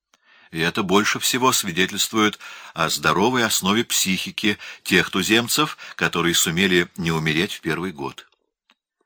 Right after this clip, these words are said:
Они исходят из того, что слезами не оправдаться, а смехом не задолжать. Юмор — их постоянный союзник,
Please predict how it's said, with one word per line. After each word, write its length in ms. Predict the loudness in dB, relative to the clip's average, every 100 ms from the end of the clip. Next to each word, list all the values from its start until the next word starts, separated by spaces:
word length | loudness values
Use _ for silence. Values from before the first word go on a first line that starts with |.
| _ _
Они 300 | 0 4 4
исходят 480 | 4 4 4 4 2
из 140 | 0
того, 240 | 2 2 2
что 440 | 2 4 4 4
слезами 680 | 2 0 2 4 4 2 -4 -12 -8
не 120 | -2
оправдаться, 840 | -2 0 0 4 2 4 2 2 0 -18 -20 -2
а 200 | 2 2
смехом 680 | 0 0 2 2 -2 -4 -8
не 180 | -6 -2
задолжать. 680 | -2 -4 -6 -6 -8 -12 -18 _ _ _ _ _ _
Юмор — 440 | 0 6 8 8 4
их 260 | 2 -2
постоянный 640 | -2 -2 2 2 2 -2 -6
союзник, 680 | -6 -2 -2 0 -2 -6